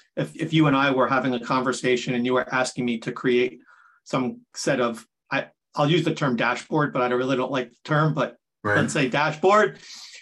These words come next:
Speaker 1: Uh, and I would say, "What do you want?" Right? And you would tell me some things, and I would think of you as my customer, right? But the problem is,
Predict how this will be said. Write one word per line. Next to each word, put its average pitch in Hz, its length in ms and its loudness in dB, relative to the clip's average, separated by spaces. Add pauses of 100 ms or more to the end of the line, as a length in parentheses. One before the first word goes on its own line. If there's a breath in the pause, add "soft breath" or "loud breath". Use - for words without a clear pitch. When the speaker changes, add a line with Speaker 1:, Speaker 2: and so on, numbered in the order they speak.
(180 loud breath)
Speaker 1:
Uh, 147 400 4
and 165 160 2
I 147 80 4
would 143 140 0
say, 160 100 2
"What 180 200 4
do 208 60 2
you 190 120 4
want?" 156 340 4
Right? 139 240 2
And 143 120 2
you 135 100 4
would 127 140 0
tell 160 140 0
me 151 120 2
some 135 220 -6
things, 135 400 0
and 113 220 -4 (300)
I 156 80 2
would 147 160 0
think 190 140 2
of 160 100 0
you 147 100 4
as 127 100 2
my 123 180 0
customer, 127 720 -2 (260)
right? 139 300 -12 (520 soft breath)
But 151 300 2 (300)
the 160 60 -12
problem 220 360 4
is, 139 340 0